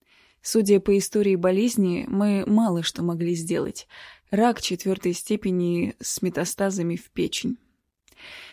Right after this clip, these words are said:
Тем не менее, Дима Санышвили, хирург, прекрасно справился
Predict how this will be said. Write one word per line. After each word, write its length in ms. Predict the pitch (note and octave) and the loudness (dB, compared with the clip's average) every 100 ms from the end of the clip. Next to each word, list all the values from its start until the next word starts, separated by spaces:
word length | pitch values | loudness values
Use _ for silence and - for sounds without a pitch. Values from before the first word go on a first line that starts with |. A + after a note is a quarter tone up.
| _ | _
Тем 220 | - D#4+ | 4 8
не 100 | D4 | 10
менее, 560 | G#3 F#3+ A#3 A#3+ G#3 G#3+ G3 | 10 8 8 6 4 -2 -4
Дима 480 | F3 B3 B3 F#3+ | 2 6 8 6
Санышвили, 1000 | F3+ F#3 F3+ E3+ - F3 B3+ B3 G#3+ A3 | 0 0 0 0 -2 2 4 4 2 -4
хирург, 640 | - - A3 G#3 G3+ - - _ | -6 0 2 4 0 -4 -18 _
прекрасно 600 | F3 E3 F3+ G3 G#3 D#3+ | -2 0 2 2 0 -6
справился 720 | - - F3+ F3 E3+ - E3 | -6 -4 -2 -2 -4 -4 -4